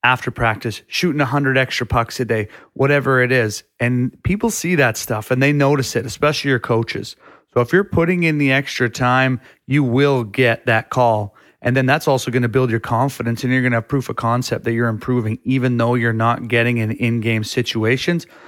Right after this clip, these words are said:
so that when your time is up and your number is called and you're on the lineup sheet, you're not gonna fuck that opportunity, 'cause we've all been there too.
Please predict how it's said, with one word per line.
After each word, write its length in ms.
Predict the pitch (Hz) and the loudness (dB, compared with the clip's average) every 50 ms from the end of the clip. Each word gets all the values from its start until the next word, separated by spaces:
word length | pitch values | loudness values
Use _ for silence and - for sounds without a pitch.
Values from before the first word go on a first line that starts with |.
| - - _ | -20 -20 _
so 240 | - - 156 139 131 | -2 2 2 4 4
that 160 | 127 123 127 | 2 2 2
when 340 | 123 123 123 123 123 123 113 - _ _ _ - | 2 2 2 2 0 -2 -2 -6 _ _ _ -6
your 320 | - 120 135 139 139 135 | -2 2 2 4 4 2
time 340 | 131 - 131 123 123 127 127 | 2 0 0 2 2 2 0
is 120 | 120 107 | 0 0
up 320 | 127 143 156 - - _ _ _ _ _ _ _ _ _ _ _ | 0 0 0 -2 -6 _ _ _ _ _ _ _ _ _ _ _
and 100 | 117 117 | -2 0
your 140 | 123 131 131 | 2 2 2
number 260 | 131 123 123 127 127 | 2 2 2 2 2
is 140 | 123 - - | 0 0 -2
called 320 | - - 113 123 139 127 | 0 2 2 2 2 2
and 100 | 120 113 | 2 2
you're 140 | 113 117 120 | 2 2 2
on 100 | 123 120 | 2 2
the 80 | 120 117 | 2 0
lineup 380 | 110 110 110 113 117 127 127 | 0 0 0 0 0 0 -2
sheet, 420 | - - - 147 160 160 - _ _ _ _ _ _ _ _ _ _ _ _ _ _ _ _ _ | -2 -2 -2 0 0 -2 -4 _ _ _ _ _ _ _ _ _ _ _ _ _ _ _ _ _
you're 160 | - 123 131 120 | 0 2 2 4
not 160 | 123 117 120 | 2 2 2
gonna 160 | - 120 110 | 0 0 0
fuck 320 | - - 123 120 113 - | 0 0 0 0 0 0
that 140 | - 123 110 | 0 2 2
opportunity, 680 | 110 110 - - 120 - - 123 117 113 110 104 101 | 2 0 0 -4 -8 -6 -4 -2 0 0 0 -2 -2
'cause 160 | - - 139 117 | -2 0 0 2
we've 160 | 127 127 120 | 2 2 2
all 160 | 123 120 117 | 2 2 2
been 160 | 117 123 120 | 2 0 0
there 160 | 120 113 110 | 0 0 -2
too. 340 | - - 131 127 113 101 - | -2 0 0 0 0 -2 -4